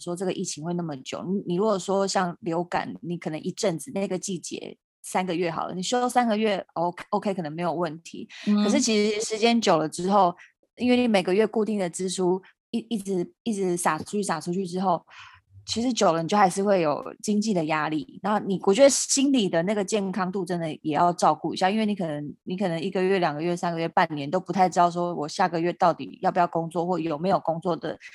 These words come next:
Speaker 1: 那种压力也会有点可怕。
Speaker 2: 嗯。
Speaker 1: 所以，所以就会认真觉得说，哦，要来思考一下，那接下来到底可以为自己做什么打算这样子。
Speaker 2: 而且你不是还结婚了吗？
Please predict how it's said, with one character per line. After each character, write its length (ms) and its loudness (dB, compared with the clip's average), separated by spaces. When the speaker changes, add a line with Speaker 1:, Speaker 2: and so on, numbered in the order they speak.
Speaker 1:
那 100 -2
种 160 -2
压 180 2
力 140 -2
也 100 -6
会 320 -4
有 100 0
点 160 -4
可 300 -4
怕。 160 0
Speaker 2:
嗯。 60 -2
Speaker 1:
所 120 -4
以， 200 0
所 160 4
以 40 6
就 140 0
会 240 4
认 240 2
真 220 -2
觉 160 -6
得 120 -8
说， 380 -6
哦， 140 -2
要 240 2
来 280 -2
思 220 -2
考 260 -2
一 40 -8
下， 240 -2
那 120 -2
接 220 -4
下 200 -4
来 120 -6
到 220 -2
底 260 -12
可 140 -2
以 100 2
为 160 2
自 120 -6
己 100 -4
做 180 -2
什 140 -8
么 160 -10
打 240 -4
算 300 -8
这 100 -10
样 180 -14
子。 200 -20
Speaker 2:
而 80 4
且 140 0
你 100 4
不 120 2
是 160 2
还 200 2
结 340 0
婚 180 2
了 80 0
吗？ 540 -2